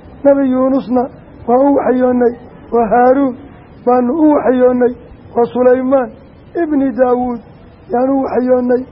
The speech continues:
Wa aataynaa Daawuud, Daawuud gaar ahaan waxaan siinay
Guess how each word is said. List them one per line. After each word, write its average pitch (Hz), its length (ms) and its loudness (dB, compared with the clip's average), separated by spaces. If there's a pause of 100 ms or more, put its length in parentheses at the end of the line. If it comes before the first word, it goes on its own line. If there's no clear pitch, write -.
(320)
Wa 247 160 0
aataynaa 247 480 0
Daawuud, 254 480 0 (460)
Daawuud 277 360 0
gaar 254 200 2
ahaan 254 240 0
waxaan 269 260 -4
siinay 254 320 0